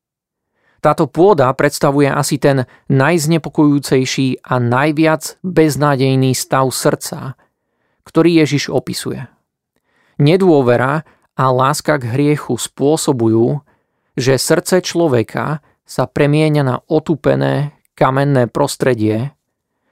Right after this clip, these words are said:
kam pravda nedokáže ani len preniknúť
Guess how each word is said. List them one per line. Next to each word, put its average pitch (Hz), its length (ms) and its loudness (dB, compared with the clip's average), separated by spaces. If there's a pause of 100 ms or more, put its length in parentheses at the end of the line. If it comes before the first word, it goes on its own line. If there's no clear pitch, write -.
(120)
kam 139 240 0
pravda 160 640 0 (160)
nedokáže 143 800 0
ani 135 160 0
len 135 240 0
preniknúť 147 880 -2